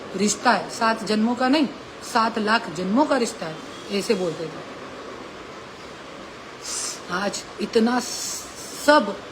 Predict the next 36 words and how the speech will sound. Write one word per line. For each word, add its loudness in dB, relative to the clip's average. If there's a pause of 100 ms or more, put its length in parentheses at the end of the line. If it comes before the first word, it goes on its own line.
(320)
मेरे 8
पीछे 2
कट -2
कारस्थान 4
इन 4
लोगों 6
की -2
चालू 4
है, 4
फिर 4
भी 8
मैं 4
लड़ 8
रही 8
हूँ, 6
चुप 2
रहती 6
हूँ. 2 (720)
पर 8
आज 8 (560)
मैंने 4
देखा, 2 (380)
आज 4
ये 6
वीडियो 6
वायरल 4
कर 2
रहे 6
झूठे 4
झूठे, 2 (300)
आज 6
वो 8
दो 10
कौड़ी 8
की -2 (180)
औरत, 8